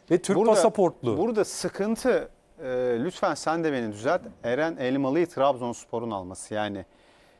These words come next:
Speaker 2: Tayfur Bingöl dışında bir yerli
Speaker 1: Alternatif
Speaker 2: sol,
Speaker 1: kalmadı.
Speaker 2: e, alternatif yok ve, e, şöyle düşünelim. Tayfur Bingöl'ün de orijini o bölge değil.
Speaker 1: Değil.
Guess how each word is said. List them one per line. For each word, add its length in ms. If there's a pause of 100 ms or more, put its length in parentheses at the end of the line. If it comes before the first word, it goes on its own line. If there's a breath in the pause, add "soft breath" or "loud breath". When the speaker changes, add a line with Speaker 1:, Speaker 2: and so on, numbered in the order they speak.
(120)
Speaker 2:
Tayfur 540
Bingöl 420
dışında 400
bir 240
yerli 600 (260)
Speaker 1:
Alternatif 460
Speaker 2:
sol, 120
Speaker 1:
kalmadı. 300
Speaker 2:
e, 360
alternatif 680
yok 260
ve, 340
e, 80 (680)
şöyle 340
düşünelim. 340
Tayfur 440
Bingöl'ün 300
de 40 (280)
orijini 440
o 160
bölge 340
değil. 240
Speaker 1:
Değil. 180